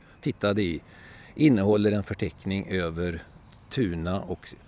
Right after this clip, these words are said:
Tunas underlydande gårdar. Och det visar sig alltså att Tuna <clears throat> år femtonhundratvå har trettiosex underlydande gårdar spridda över hela Vassbo härad. Flera kvarnar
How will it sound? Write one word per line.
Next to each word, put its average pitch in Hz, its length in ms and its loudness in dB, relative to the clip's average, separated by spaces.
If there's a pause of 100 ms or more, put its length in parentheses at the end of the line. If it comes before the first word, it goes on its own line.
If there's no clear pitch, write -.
(240)
Tunas 92 520 0
underlydande 90 720 -2
gårdar. 104 500 -4 (840)
Och 107 60 -6
det 110 60 4
visar 139 260 8
sig 143 160 4
alltså 113 240 4
att 110 240 0
Tuna 120 540 6 (180)
<clears throat> 143 200 2
år 127 140 4
femtonhundratvå 107 1500 0
har 104 420 4
trettiosex - 1040 0
underlydande 107 680 2
gårdar 101 360 0
spridda 98 340 0
över 98 120 0
hela 92 260 0
Vassbo 92 340 -6
härad. 92 340 -6 (1500)
Flera 120 380 8
kvarnar 107 720 4